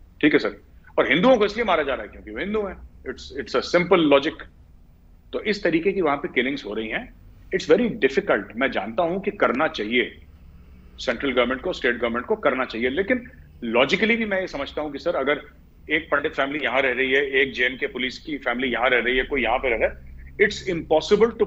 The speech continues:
provide personal protection to each and every single person। ये, अ, थोड़ा सा मुश्किल हो जाता है, थोड़ा नहीं, नामुमकिन सा ही है, सर, ये individually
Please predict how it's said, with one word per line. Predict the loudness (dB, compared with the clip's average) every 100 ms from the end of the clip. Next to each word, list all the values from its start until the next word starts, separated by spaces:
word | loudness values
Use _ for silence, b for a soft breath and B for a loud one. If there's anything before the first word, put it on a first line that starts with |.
| -2
provide | -2 2 0 -2 -4 -2
personal | -2 -4 -6 -4
protection | -4 -2 -4 -6 -4
to | -6 -2 -2
each | 0
and | 2
every | 0 -2 -4
single | -2 0
person। | 0 -2 -12 -20 -20 -20 -20 -20 -20 -20 -20 -20 -4 4
ये, | 6
अ, | 6 0 -4 -6 -14 -14 -8
थोड़ा | -4
सा | -4 -6 -8
मुश्किल | -8 -4 -2
हो | -2
जाता | -6 -8
है, | 2
थोड़ा | 4
नहीं, | 4 0 B B -4
नामुमकिन | 2 4 4 -2 -6
सा | -6
ही | -6
है, | -6
सर, | -6 -8
ये | -6 -8
individually | -6 -8 -6 -8